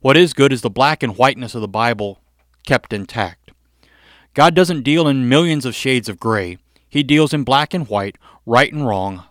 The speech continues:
life and death. Preachers condemn sin because God condemns sin. Preachers praise good works because God requires good works from his children.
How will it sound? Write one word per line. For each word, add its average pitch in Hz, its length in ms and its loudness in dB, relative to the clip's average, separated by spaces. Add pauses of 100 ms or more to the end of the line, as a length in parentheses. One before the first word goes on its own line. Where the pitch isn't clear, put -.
(120)
life 123 360 -4
and 107 120 -10
death. 90 380 -12 (680)
Preachers 180 420 -2
condemn 139 340 -6
sin 139 480 -6 (140)
because 127 400 -8
God 127 360 -2
condemns 92 400 -12
sin. 90 380 -14 (520)
Preachers 170 380 0
praise 180 440 -2
good 185 180 -2
works 160 260 -4
because 165 300 -8
God 147 260 -4
requires 151 540 -4
good 127 160 -6
works 123 260 -6
from 107 120 -12
his 104 120 -12
children. 101 460 -8